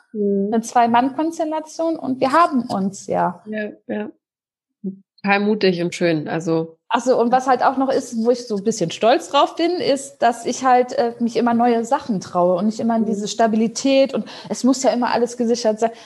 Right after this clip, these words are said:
Speaker 2: Ey, Leute, wir leben jetzt in der Zeit, wo es einfach nicht mehr so wird wie vorher. Das muss ja, ich
Speaker 1: Ja.
Speaker 2: glaube, das ist ja schon fast jedem jetzt irgendwie bewusst. Und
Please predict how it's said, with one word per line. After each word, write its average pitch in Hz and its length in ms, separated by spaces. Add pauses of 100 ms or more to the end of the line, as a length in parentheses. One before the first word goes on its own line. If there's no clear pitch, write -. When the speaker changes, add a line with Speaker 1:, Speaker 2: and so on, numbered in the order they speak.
(480)
Speaker 2:
Ey, 285 280
Leute, 285 360
wir 254 80
leben 277 220
jetzt 285 180
in 277 80
der 247 160
Zeit, 262 320
wo 269 60
es 262 100
einfach 254 380
nicht 262 160
mehr 254 100
so 226 200
wird 254 220
wie 233 60
vorher. 240 640
Das 233 180
muss 247 180
ja, 254 200 (340)
ich - 140
Speaker 1:
Ja. 214 160
Speaker 2:
glaube, 269 160
das 240 180
ist 247 120
ja 247 100
schon 240 180
fast 240 260
jedem 240 260
jetzt 233 220
irgendwie 240 380
bewusst. 220 540 (520)
Und 226 400